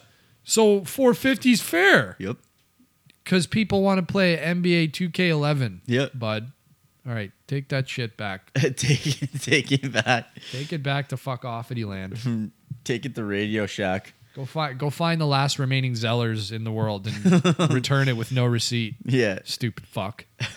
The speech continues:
Speaker 2: <laughs> I see that all the time and I just fucking laugh. I'm like, "What an idiot. What
Speaker 1: Yeah.
Speaker 2: a fucking moron."
Speaker 1: So anyways.
Speaker 2: Yeah. I, um,
Speaker 1: What do you wanna talk about?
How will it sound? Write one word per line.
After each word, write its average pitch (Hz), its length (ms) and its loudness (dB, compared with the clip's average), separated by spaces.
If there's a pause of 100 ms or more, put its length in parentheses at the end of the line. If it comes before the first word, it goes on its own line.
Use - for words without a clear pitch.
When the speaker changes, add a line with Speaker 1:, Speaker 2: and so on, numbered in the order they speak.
(100)
Speaker 2:
<laughs> 127 420 -4
I 104 120 -6
see 120 240 -6
that 101 160 -4
all 95 160 -4
the 90 60 -6
time 82 240 -8
and 80 80 -8
I 80 60 -6
just 85 160 -12
fucking 82 280 -14
laugh. 85 300 -12
I'm 92 60 -12
like, 92 140 -14
"What 127 140 -6
an 82 80 -8
idiot. 65 440 -10
What 117 140 -10
Speaker 1:
Yeah. 98 180 -4
Speaker 2:
a - 80 -16
fucking 87 300 -12
moron." 87 400 -12 (540)
Speaker 1:
So - 140 -12
anyways. 104 420 -10
Speaker 2:
Yeah. 92 440 -4 (600)
I, 104 360 0
um, 90 240 -4
Speaker 1:
What 117 80 -12
do 110 60 -10
you 110 100 -10
wanna 110 220 -12
talk 107 300 -18
about? 127 240 -20